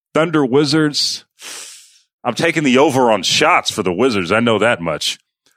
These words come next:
Rockets, Heat, taking the over. Jazz, Bucks, taking the over. Suns, Clippers.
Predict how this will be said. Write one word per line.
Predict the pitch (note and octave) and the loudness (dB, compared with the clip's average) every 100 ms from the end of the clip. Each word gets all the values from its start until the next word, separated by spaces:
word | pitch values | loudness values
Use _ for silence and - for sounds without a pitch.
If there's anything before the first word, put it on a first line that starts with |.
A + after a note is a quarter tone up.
| _ _ | _ _
Rockets, | A#2 A#2+ C3+ D3+ C3 - | -2 2 2 0 -4 -4
Heat, | C#3+ E3 D#3+ _ | -4 -4 -4 _
taking | - G2+ G2+ | -4 -2 -2
the | G2+ G#2 | 0 2
over. | A2+ A2 A#2 B2 _ _ _ | 0 0 -4 -6 _ _ _
Jazz, | - C#3+ C#3+ | 0 2 2
Bucks, | A#2+ C3+ D#3 - | 2 2 2 -2
taking | - A#2 G#2+ | -4 -4 -2
the | G#2+ A2 | 0 2
over. | B2 A#2 | 2 0
Suns, | B2+ - F#3+ G3 - | -4 0 2 0 -4
Clippers. | - G3+ F#3+ G3 F#3+ - | -2 -2 0 -2 -2 -8